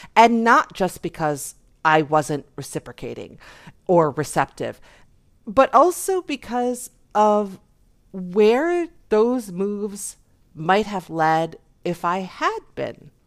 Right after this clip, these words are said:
receptive and reciprocating. I ended my relationship over two years ago, and it's not like everything was great when we, and then we woke up one day and we were like, "Okay, let's end things."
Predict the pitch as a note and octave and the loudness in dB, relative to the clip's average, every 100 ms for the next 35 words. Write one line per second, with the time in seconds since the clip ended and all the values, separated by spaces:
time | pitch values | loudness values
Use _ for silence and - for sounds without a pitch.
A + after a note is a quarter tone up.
0 | _ _ _ _ _ E3 E3 - - - | _ _ _ _ _ -8 -6 -6 -8 -8
1 | B2 A#2+ - C3 B2+ B2+ - B2+ A#2+ - | -10 -8 -10 -10 -10 -14 -16 -16 -16 -18
2 | A#2 - - _ _ _ _ _ _ _ | -18 -18 -20 _ _ _ _ _ _ _
3 | _ _ _ _ - - B3 F#4 C4 G#3+ | _ _ _ _ -10 0 2 4 4 2
4 | G3 F#3 F3 F3 F#3+ F#3 F3+ D#3+ - F3+ | 2 0 0 -2 -4 -8 -4 -4 -2 -4
5 | E3 E3+ E3 - A3 F3 E3+ E3 E3 D#3+ | -2 -4 -6 -6 -4 -4 -4 -6 -2 0
6 | D#3 D3+ - F3 F#3+ F#3 F#3 - _ - | 0 0 -4 -2 0 0 -4 -10 _ 0
7 | C4 C4+ - - - _ - A#3+ C4 F#4+ | 0 0 -8 -12 -16 _ -10 -4 0 0
8 | - A#3+ A#3 A3+ B3 A#3+ G#3+ G3+ G3+ F#3+ | 2 0 0 -4 -4 -2 -2 -2 -6 -8
9 | E3 G3+ C4+ - E3 F#3+ F#3+ F#3 G3 G3 | -6 -4 -4 -8 -6 -4 -4 -4 -6 -4
10 | - G3 G#3 G#3 G#3 F#3 G3+ G3+ G#3 F#3+ | -2 0 0 -2 -4 -4 -4 -4 -4 -4
11 | F#3+ G3+ F#3+ F3+ F3+ F3+ F3 E3+ E3 E3 | -2 -2 -2 -4 -4 -4 0 0 0 -4
12 | G3+ F#3+ D#3+ E3 - E3 E3 C#3+ C#3+ F#3+ | -2 -2 -2 -4 -2 -6 -4 -6 -8 -10